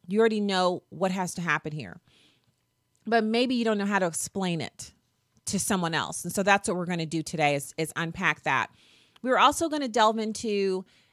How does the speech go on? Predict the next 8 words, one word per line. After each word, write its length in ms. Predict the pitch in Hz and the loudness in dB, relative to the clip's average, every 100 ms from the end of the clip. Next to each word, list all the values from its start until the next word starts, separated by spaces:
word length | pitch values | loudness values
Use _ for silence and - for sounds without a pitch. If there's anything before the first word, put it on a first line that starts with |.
| - | -2
a 220 | 208 196 | 2 2
voter 300 | 180 233 269 | 2 2 4
outreach 340 | 233 185 208 - | 4 2 -2 -4
program 500 | 208 190 190 180 185 | -4 -2 -2 -2 -4
called 580 | - 202 185 180 180 - _ _ _ - | -4 0 2 2 0 -6 _ _ _ -8
Jonathan 560 | 165 233 262 247 175 | 2 4 4 0 -6
Project. 720 | 160 160 143 147 151 196 - _ _ _ _ _ | -2 0 0 -2 -6 -6 -14 _ _ _ _ _
Um, 300 | 190 185 180 | -2 -2 -2